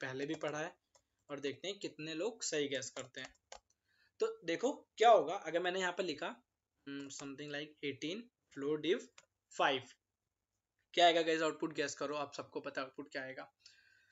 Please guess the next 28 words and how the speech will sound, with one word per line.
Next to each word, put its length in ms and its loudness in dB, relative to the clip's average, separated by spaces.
इस, 260 -4
आ, 300 2
फ़ाइव 320 2
थ्री 120 0
जा 160 2
फ़िफ़्टीन, 720 -2
यानी 260 -4
कि, 460 -4
और, 200 -4
और 100 -2
round 280 -6
off 180 -4
हो 100 -2
गई, 240 0
तो 160 -6
यानी 440 -4
कि 120 -4
output 420 -6
आपका 200 -6
क्या 140 -2
आएगा? 180 0
थ्री 440 -6
आएगा। 340 -8
Okay, 180 -6
output 360 -8
आएगा 220 -2
आपका 280 -2
थ्री। 560 -12